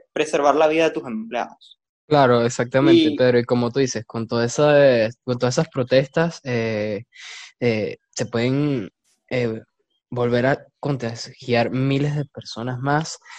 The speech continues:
Speaker 2: y pu-, retrocedamos y volv-, y a, a lo que estaba pasando antes, marico. Una, eh, cuarentena total otra vez.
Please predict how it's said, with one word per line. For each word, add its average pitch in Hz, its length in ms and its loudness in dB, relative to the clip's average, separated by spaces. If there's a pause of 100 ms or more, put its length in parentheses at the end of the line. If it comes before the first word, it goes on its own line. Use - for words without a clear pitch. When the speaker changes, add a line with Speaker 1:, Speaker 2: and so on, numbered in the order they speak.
(200)
Speaker 2:
y 120 160 -4
pu-, 113 280 -4
retrocedamos 120 880 -4
y 139 60 -6
volv-, 110 360 -6
y 107 480 -6 (100)
a, 90 600 -4 (560)
a 120 100 -8
lo 120 200 -4
que 110 180 0
estaba 120 360 0
pasando 135 320 -4
antes, 165 200 -4
marico. 110 320 -8
Una, 131 340 0 (580)
eh, 110 760 0
cuarentena 120 720 -2 (160)
total 135 560 0 (320)
otra 123 320 0
vez. 113 340 -2